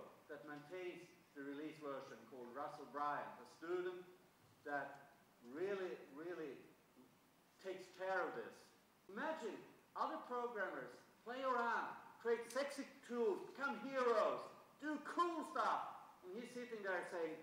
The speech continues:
"Nope, nope, nope. Oh yes, that's a bug fix, I'll implement that. Nope, nope, nope." And he loves it.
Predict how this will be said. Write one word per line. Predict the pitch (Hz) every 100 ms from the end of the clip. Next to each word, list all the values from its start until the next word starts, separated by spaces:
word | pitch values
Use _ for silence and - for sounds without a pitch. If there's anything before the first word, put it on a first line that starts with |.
| 135
"Nope, | 170 - - - - - - 123
nope, | 139 196 - - - - -
nope. | 127 156 226 - - - - - - -
Oh | 262 214
yes, | 254 226 -
that's | 226 220
a | 214
bug | 214 - -
fix, | 135 -
I'll | 147 170 180 180 - - - 185
implement | 190 185 170 151
that. | 143 117 - -
Nope, | 127 170 - -
nope, | 147 170 220 - 135
nope." | 160 - - - - - - - - - - - -
And | 214
he | 233
loves | 226 285 -
it. | -